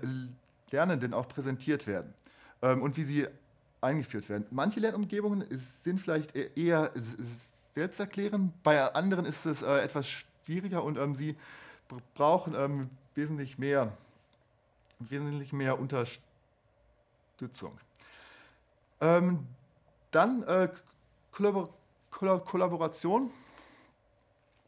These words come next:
ähm, wieder, ähm, Lernen als s-,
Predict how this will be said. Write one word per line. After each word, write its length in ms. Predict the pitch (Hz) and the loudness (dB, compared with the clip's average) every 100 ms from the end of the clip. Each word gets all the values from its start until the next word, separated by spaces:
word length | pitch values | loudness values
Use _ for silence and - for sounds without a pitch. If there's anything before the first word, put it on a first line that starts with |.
| _ - | _ -2
ähm, 260 | 151 170 143 | 2 2 2
wieder, 400 | 175 190 180 147 | 2 4 4 4
ähm, 140 | 160 - - | 0 -4 -10
Lernen 380 | 127 151 202 196 | -2 2 4 4
als 260 | 165 160 | 2 0
s-, 320 | 123 127 123 | -4 -6 -8